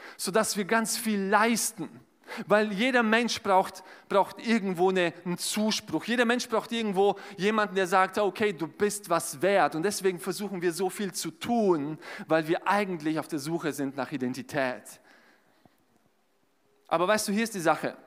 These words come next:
Es ist eine schlechte Strategie,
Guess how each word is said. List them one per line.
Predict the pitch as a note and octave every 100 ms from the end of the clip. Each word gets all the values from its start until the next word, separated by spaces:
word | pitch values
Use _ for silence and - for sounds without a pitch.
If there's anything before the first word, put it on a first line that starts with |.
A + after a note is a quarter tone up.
| _ _ _ _ _ _ _ - - - - _ _ _ _ -
Es | E3
ist | B3+
eine | B3+
schlechte | A#3 A3+ A3+ A3+
Strategie, | - - F3 E3+ C#3 E3+ E3+ B2